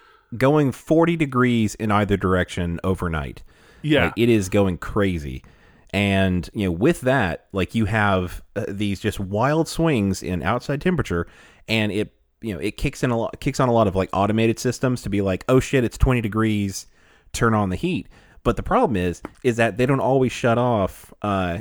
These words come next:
Speaker 1: and, you know, if, you know, some people who prefer a warmer climate, like <laughs> those bastards that love the tropical office environment,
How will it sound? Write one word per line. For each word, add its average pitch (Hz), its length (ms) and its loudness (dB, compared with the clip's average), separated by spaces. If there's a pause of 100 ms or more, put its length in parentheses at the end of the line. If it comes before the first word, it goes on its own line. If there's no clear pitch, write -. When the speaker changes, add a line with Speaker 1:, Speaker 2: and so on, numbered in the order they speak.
Speaker 1:
and, 101 300 0 (240)
you 117 120 0
know, 101 60 -2
if, 113 320 -2 (480)
you 98 80 -8
know, 87 120 -4
some 139 260 0
people 120 300 0
who 101 420 -2 (380)
prefer 113 320 2
a 104 60 4
warmer 101 580 2
climate, 117 540 -4
like 101 380 2 (400)
<laughs> - 340 -20
those 120 220 4
bastards 113 580 2
that 95 120 -6
love 101 220 0
the 95 80 -2
tropical 104 640 0
office 101 360 -2
environment, 123 540 -2